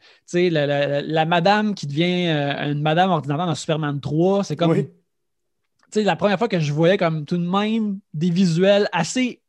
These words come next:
Speaker 1: horreur, horrifiques dans un film, puis c'est, ça reste troublant, là.
Speaker 2: Ouais.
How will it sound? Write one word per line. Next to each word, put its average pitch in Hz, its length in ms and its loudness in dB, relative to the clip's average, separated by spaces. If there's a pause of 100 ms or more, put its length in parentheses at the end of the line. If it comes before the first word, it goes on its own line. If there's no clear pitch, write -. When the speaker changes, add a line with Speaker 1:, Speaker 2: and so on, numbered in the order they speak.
(180)
Speaker 1:
horreur, 180 680 2
horrifiques 160 840 -6 (640)
dans 151 280 -6
un 143 80 -6
film, 185 280 -2
puis 139 640 -8
c'est, 175 300 -12
ça 156 140 -10
reste 208 220 -8
troublant, 139 540 -10
là. 127 80 -14
Speaker 2:
Ouais. 123 160 -4